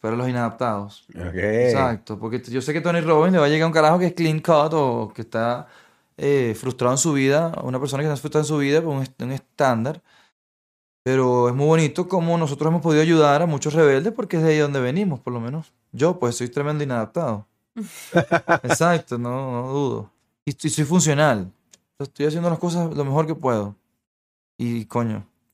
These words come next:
Speaker 3: Sí, lo,
Speaker 1: funciona.
Speaker 3: nosotros queremos eso, que queremos llevar el mensaje, eh,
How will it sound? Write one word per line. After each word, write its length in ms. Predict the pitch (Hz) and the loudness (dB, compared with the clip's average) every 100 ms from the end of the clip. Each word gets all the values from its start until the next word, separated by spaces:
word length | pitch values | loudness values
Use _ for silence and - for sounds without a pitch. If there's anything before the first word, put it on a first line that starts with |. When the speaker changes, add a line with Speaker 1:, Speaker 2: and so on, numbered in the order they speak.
| - | -8
Speaker 3:
Sí, 80 | 127 | -4
lo, 40 | |
Speaker 1:
funciona. 360 | 110 127 117 110 | 0 0 0 -4
Speaker 3:
nosotros 280 | 110 214 | -8 -10
queremos 300 | 220 254 233 233 | -8 -8 -8 -12
eso, 280 | 196 185 | -10 -12
que 200 | 185 185 180 | -12 -12 -12
queremos 280 | 190 202 | -12 -10
llevar 240 | 220 214 202 | -8 -8 -8
el 100 | 214 | -10
mensaje, 560 | 220 180 185 175 214 214 _ _ _ - | -10 -10 -10 -12 -14 -16 _ _ _ -12
eh, 520 | 196 185 170 160 165 | -8 -8 -10 -12 -16